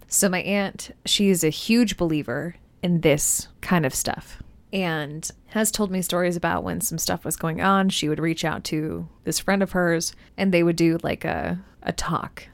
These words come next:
if you will. And she found out that, you know, like, apparently there's a spirit who has attached themselves somewhat or is drawn towards one of their kids. Like, it's just because their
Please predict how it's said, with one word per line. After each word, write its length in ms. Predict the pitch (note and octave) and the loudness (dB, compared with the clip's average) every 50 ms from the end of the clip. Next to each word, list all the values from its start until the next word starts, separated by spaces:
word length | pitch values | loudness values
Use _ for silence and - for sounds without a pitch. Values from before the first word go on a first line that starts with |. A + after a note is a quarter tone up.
| - - - - | -20 -18 -10 -8
if 180 | - D#3+ - | -8 -6 -4
you 120 | - D3 C#3 | -4 -4 -2
will. 380 | C3 F#2 F#2 D#2 G2 D#3 E3 - - | -2 -2 -4 -4 -6 -8 -8 -8 -6
And 300 | F3 F3+ F3 F3 E3+ F3 | -4 -4 -2 -4 -4 -6
she 480 | - - - F#3 F3+ F3 E3+ E3 E3 D#3+ - - | -6 -4 -2 -2 0 0 0 -2 -2 -6 -10 -12
found 360 | - - F3 D#3 D#3 D#3 D3+ | -8 -4 -2 -2 -2 -2 -4
out 220 | D#3 D#3+ - - - | -4 -6 -6 -6 -8
that, 160 | - - - | -10 -8 -6
you 120 | - D#3 D#3 | -6 -6 -4
know, 160 | D#3 - - | -6 -6 -8
like, 340 | - - - - - - - - - - | -8 -8 -8 -10 -10 -14 -20 -14 -8 -6
apparently 440 | F3+ E3+ - - D#3 D#3+ D#3+ D#3+ E3 | -6 -4 -4 -4 -4 -4 -2 -2 0
there's 300 | D#3+ D#3+ D3+ D3+ - - | 2 2 2 0 0 -2
a 40 | |
spirit 600 | - - - - F3+ F3+ F3 E3 D3+ D3+ - - - - - | -2 -2 -2 0 2 2 2 2 0 -2 -4 -6 -6 -4 -2
who 180 | F3+ E3+ E3 | 0 0 0
has 640 | D#3 - - D#3+ C#3 C3+ - - - - - - - - - _ - - - - | -2 -2 -2 -2 -2 -2 -4 -6 -6 -4 -4 -6 -6 -10 -18 _ -20 -8 -4 -4
attached 520 | F#3 E3+ - - - F3 E3 - - - | -4 -4 -4 -2 -2 -2 0 -2 -4 -2
themselves 840 | - F3+ E3+ E3 - - - D#3 D3+ C#3 C3+ C#3 E3+ - - - - - _ - | -2 -2 -2 -2 -2 -2 -2 -2 -2 -4 -4 -4 -4 -4 -4 -4 -6 -8 _ -12
somewhat 540 | - - - D#3 C#3+ C#3+ C3 A2+ F#2+ - - | -6 -2 -2 -2 -2 -2 -2 -2 -4 -4 -2
or 480 | - F#3 F#3 F3+ E3+ E3 E3 D#3+ D#3 - - - - - _ - | 2 4 6 6 6 6 4 2 0 -2 -6 -14 -20 -14 _ 0
is 420 | - E3 E3 E3 D#3 D#3+ - - - - | 2 4 4 4 2 2 2 2 2 2
drawn 480 | E3+ - F3 F3+ E3+ E3+ E3+ E3 F3 E3+ | 2 4 6 6 6 6 6 4 4 2
towards 680 | - - - F3+ E3+ D#3+ D3 C3+ A#2+ C#3 F3 - - - - - - - - - - - | 0 0 2 2 2 2 2 0 -2 -2 -2 -2 -4 -4 -8 -16 -20 -20 -20 -20 -12 -4
one 160 | - E3+ E3+ | 0 0 2
of 120 | E3 D#3 - | 2 2 2
their 120 | C#3+ C#3+ | 2 0
kids. 720 | D3+ - - - B3+ C4 A3 B2+ - - - - - - - - - - - | 0 0 0 2 2 4 4 2 0 -2 -6 -6 -8 -8 -10 -16 -14 -6 -4
Like, 220 | E3+ D#3+ - - | -4 -2 -2 -2
it's 160 | E3+ D#3 - | -4 -2 -2
just 240 | - - E3 - - | 0 0 0 0 0
because 380 | - D#3+ - - E3 D3+ D3+ - | 0 -2 -2 0 -2 0 0 0
their 380 | - D#3 D#3 E3 E3 F3 F#3 | -2 -2 0 0 -2 -4 -6